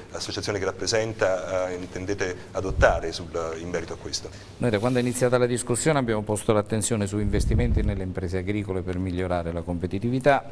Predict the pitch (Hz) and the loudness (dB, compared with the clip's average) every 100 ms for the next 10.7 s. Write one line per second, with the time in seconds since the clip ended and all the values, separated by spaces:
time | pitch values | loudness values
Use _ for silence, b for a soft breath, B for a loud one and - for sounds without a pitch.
0 | - - 107 - 113 98 107 117 135 127 | -6 -2 -2 0 0 2 0 0 2 0
1 | 120 - 117 101 95 - 92 95 90 85 | -2 -4 -4 -2 -4 -4 -2 0 0 -2
2 | 85 90 80 73 76 64 78 80 - - | -4 -2 -2 -2 -2 -2 -4 -8 -4 2
3 | 127 110 110 98 101 - 92 85 82 78 | 2 2 -2 -2 -4 -2 -2 -2 -2 -4
4 | 76 62 55 50 - - B B B B | -6 -4 -4 -6 -10 -16 B B B B
5 | B B B B B B B B - 113 | B B B B B B B B -8 2
6 | 143 156 135 151 - 170 165 120 113 104 | 2 4 2 2 6 6 6 4 2 0
7 | 101 104 101 95 - 92 87 85 73 71 | 0 0 0 -2 -2 -4 0 0 0 -6
8 | - - - 117 95 107 117 135 127 104 | -10 -6 0 0 0 0 0 0 -2 2
9 | 113 104 101 98 98 92 90 85 98 98 | 2 4 0 -2 -2 -2 -2 0 0 0
10 | 98 101 95 90 85 78 73 | 0 0 0 -2 -2 -6 -10